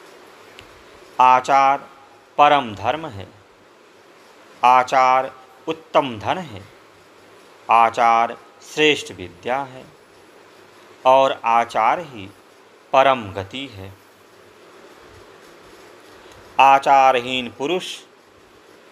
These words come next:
संसार में निंदित होता है और परलोक में भी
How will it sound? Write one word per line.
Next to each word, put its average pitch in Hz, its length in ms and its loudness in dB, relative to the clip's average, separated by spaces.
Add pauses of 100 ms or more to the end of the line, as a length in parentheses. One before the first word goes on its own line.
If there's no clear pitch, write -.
(120)
संसार 139 760 0
में 101 300 -12 (1400)
निंदित 202 720 -4
होता 98 340 -10
है 95 180 -18 (2250)
और 135 300 4 (140)
परलोक 117 500 -4
में 139 260 -8
भी 139 240 -18